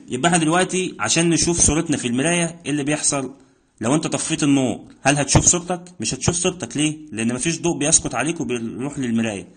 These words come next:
وبالتالي لازم يكون في نور بيسقط عليك،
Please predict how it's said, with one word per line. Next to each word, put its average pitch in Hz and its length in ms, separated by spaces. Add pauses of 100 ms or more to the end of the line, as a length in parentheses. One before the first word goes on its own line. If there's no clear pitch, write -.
(300)
وبالتالي 175 560
لازم 165 400
يكون 160 200
في 160 180
نور 180 220
بيسقط 147 500
عليك، 110 480